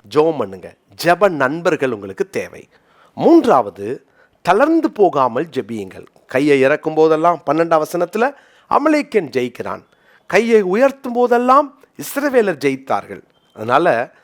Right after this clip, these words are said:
தளர்ந்து போகாமல் ஜெபியுங்கள், ஜெபத்திலே வளருங்கள், ஜெப நண்பர்களை கண்டுபிடியுங்கள்,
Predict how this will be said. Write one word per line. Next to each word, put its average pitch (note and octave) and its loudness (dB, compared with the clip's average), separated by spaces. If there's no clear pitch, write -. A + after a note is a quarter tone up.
தளர்ந்து C4 0
போகாமல் D3+ 0
ஜெபியுங்கள், G2+ -10
ஜெபத்திலே D3 0
வளருங்கள், A2+ -4
ஜெப D#3+ 2
நண்பர்களை E3+ 0
கண்டுபிடியுங்கள், A#2+ -4